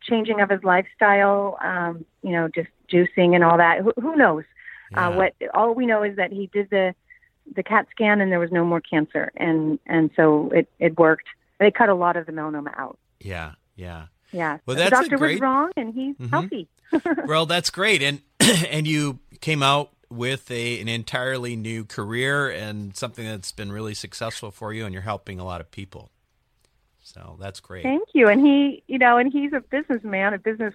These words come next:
Speaker 1: coach, and I kind of got it started, and then I looked at him and said, "Now what do I do?" And he's like, "I'll put the website together, and I'll,"
Speaker 2: That's
Speaker 1: you know, so he's
Speaker 2: great.
Speaker 1: put all the business systems in place, and I just kind of am the rainmaker.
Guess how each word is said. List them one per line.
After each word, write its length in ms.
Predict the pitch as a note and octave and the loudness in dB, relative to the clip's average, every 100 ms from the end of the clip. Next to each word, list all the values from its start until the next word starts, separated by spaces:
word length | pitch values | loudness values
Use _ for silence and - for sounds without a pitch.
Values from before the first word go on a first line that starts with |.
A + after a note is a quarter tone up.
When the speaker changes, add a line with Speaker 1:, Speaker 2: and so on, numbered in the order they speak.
| - | -2
Speaker 1:
coach, 340 | G#3+ A3 C4+ | 2 2 0
and 160 | G3+ F#3+ - - - - _ | -4 -4 -8 -20 -20 -20 _
I 160 | - A3 | -2 -2
kind 260 | - A#3 G#3+ | 0 2 2
of 100 | G3 | 2
got 200 | A3 A3 | 2 2
it 140 | F3+ _ | -2 _
started, 480 | G#3+ G3+ A#3 D4 E4+ | -2 0 2 0 2
and 240 | A#3 G3+ | 0 0
then 100 | G3 | -2
I 180 | G3+ G#3 - - | -2 -4 -8 -6
looked 240 | A3+ - | -6 -4
at 60 | A#3+ | 2
him 180 | B3 C#4 | 4 4
and 120 | C#4+ | 2
said, 80 | A#3+ | 2
"Now 200 | B3 C4+ | 4 6
what 100 | C4+ | 6
do 100 | C#4 | 4
I 100 | C4 | 4
do?" 340 | C4 C4+ D#4 | 2 0 2
And 160 | C#4+ A#3 - - - _ _ | 0 -2 -14 -20 -20 _ _
he's 200 | B3 A#3+ | -4 2
like, 300 | B3 A#3+ - | 4 4 2
"I'll 300 | A#3 A#3+ C4+ | 2 4 2
put 220 | D4 C#4+ - | 0 -6 -2
the 60 | B3 | 2
website 440 | C4 B3+ D4 C#4+ | 2 4 0 0
together, 440 | - D4 D4+ F4 E4+ | 0 2 4 4 2
and 100 | B3 | 2
I'll," 220 | B3 B3 | 2 0
Speaker 2:
That's 140 | - | -2
Speaker 1:
you 60 | A3+ | 0
know, 100 | A3 | 0
so 140 | - | 0
he's 100 | A#3 | 0
Speaker 2:
great. 120 | - | 0
Speaker 1:
put 80 | - | 4
all 80 | A#3 | 4
the 80 | G3+ | 4
business 360 | A3+ A3 A3 - _ _ _ _ _ | 0 0 -4 -6 _ _ _ _ _
systems 440 | - G4 - C4+ C4+ | 4 4 6 4 4
in 140 | E4+ | 2
place, 340 | D4+ A#3+ A#3 D#4+ | 2 2 2 0
and 140 | B3 G3+ | -4 -2
I 100 | G#3 | -2
just 200 | A3 A3 _ | -4 -12 _
kind 140 | A3+ A3 | -4 -4
of 80 | G#3+ _ - - - _ _ _ | -6 _ -20 -20 -20 _ _ _
am 160 | G#3+ A3 | -6 -4
the 80 | A3 | 0
rainmaker. 580 | G#3 F#3+ D#3+ - C#3+ | 0 0 -4 -4 -6